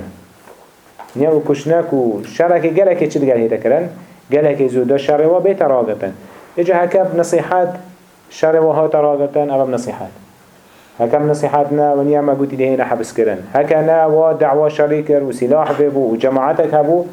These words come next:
اوه هنگی و نیا ده چی گل هیته کرن؟ ده شر گل هیته کرن و شر که تند گل هیته کرن.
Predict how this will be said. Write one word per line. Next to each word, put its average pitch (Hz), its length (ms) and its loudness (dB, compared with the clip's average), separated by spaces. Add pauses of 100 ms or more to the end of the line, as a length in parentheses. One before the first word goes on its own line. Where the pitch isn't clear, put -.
(340)
اوه 135 140 2
هنگی 147 260 0
و 139 100 2
نیا 156 200 2
ده 151 160 0
چی 175 140 0
گل 156 100 4
هیته 120 220 0
کرن؟ 127 240 0 (600)
ده 143 220 2
شر 143 240 0
گل 131 140 0
هیته 127 220 0
کرن 147 260 0
و 131 40 0
شر 180 300 0
که 185 140 0 (120)
تند 165 220 0
گل 117 180 2
هیته 104 220 -4
کرن. 98 220 -4